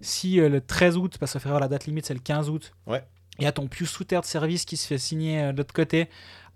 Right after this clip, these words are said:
Speaker 1: à, en théorie, c'était pas le cas cette saison, mais en théorie, à trois semaines ou un mois du début du championnat,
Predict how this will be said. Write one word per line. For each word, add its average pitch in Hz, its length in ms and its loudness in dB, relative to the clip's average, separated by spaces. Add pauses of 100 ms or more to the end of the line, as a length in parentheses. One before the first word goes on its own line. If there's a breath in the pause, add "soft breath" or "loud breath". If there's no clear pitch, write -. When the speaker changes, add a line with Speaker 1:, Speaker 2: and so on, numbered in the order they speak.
(120)
Speaker 1:
à, 160 320 6 (220)
en 185 120 -2
théorie, 185 480 10
c'était 147 200 -2
pas 147 80 6
le 143 40 4
cas 147 100 -4
cette 147 160 -4
saison, 147 300 2
mais 139 80 0
en 135 100 0
théorie, 165 300 2
à 143 60 2
trois - 180 -4
semaines 156 240 -2
ou 135 300 -4
un 139 100 -2
mois 156 220 6
du 151 80 -2
début 143 180 -2
du 143 80 -8
championnat, 151 460 0